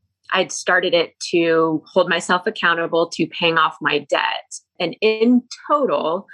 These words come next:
myself and my husband had, um, dug ourselves a debt hole of collectively a hundred sixty-five thousand. And a big portion of that,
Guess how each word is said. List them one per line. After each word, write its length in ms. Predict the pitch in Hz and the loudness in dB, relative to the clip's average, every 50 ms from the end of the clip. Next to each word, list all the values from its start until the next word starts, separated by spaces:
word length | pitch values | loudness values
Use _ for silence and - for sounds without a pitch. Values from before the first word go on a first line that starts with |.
| - - - - _ _ | -20 -20 -20 -20 _ _
myself 640 | 175 175 175 175 175 170 170 - - - 185 190 - | 0 0 2 2 2 0 0 -2 -2 0 0 0 0
and 80 | 214 202 | 0 0
my 100 | 196 202 | 0 0
husband 600 | 190 185 180 175 165 - 170 165 170 180 214 - | 0 0 -2 -2 -2 -4 -4 -2 -2 -4 -4 -4
had, 480 | - - 165 156 165 160 165 160 160 - - | -2 0 0 2 2 2 2 0 0 -2 -2
um, 300 | 170 156 156 151 151 147 139 | -2 0 0 -2 -4 -2 0
dug 240 | - 170 170 165 | 0 2 2 4
ourselves 520 | 190 180 180 190 - - 180 170 170 170 - - | 2 2 2 0 -4 -6 -6 -6 -6 -6 -6 -6
a 60 | 151 147 - | -6 -4 -2
debt 200 | - 170 165 - - - - | 0 0 0 -2 -4 -8 -6
hole 340 | 170 170 170 170 175 170 - - | -2 0 0 0 0 0 -2 -2
of 240 | 151 151 156 151 - _ _ _ - | 0 0 -2 -2 -6 _ _ _ -4
collectively 560 | - 190 190 196 196 - 196 - 175 180 175 | 0 0 2 0 0 -2 -4 -2 0 2 2
a 60 | 160 156 | 2 0
hundred 520 | - - 185 175 170 175 180 175 170 160 | 0 -2 -2 -2 0 0 0 0 -2 -4
sixty-five 800 | - - - 165 - - - 170 160 - 160 156 147 147 143 - - - - | -4 -2 -2 -2 -2 0 0 0 2 4 2 2 2 0 -2 -6 -10 -6 -2
thousand. 560 | 139 139 139 - - - - - - 127 - _ _ _ _ _ _ _ - | 0 0 0 -2 -2 -4 -4 -4 -4 -8 -12 _ _ _ _ _ _ _ -2
And 400 | - 175 170 175 170 160 165 156 - - | 0 0 2 2 0 0 -2 -4 -4 -4
a 140 | - 175 - - _ _ _ _ _ | -4 -4 -4 -8 _ _ _ _ _
big 340 | - 262 277 277 214 208 - | 2 2 2 2 -2 -6 -12
portion 500 | - - 220 185 180 180 - - 226 202 | -6 -2 0 0 0 0 -4 -4 -4 -4
of 140 | 202 196 185 | -4 -2 0
that, 340 | 202 196 196 202 202 202 | 0 2 4 4 2 0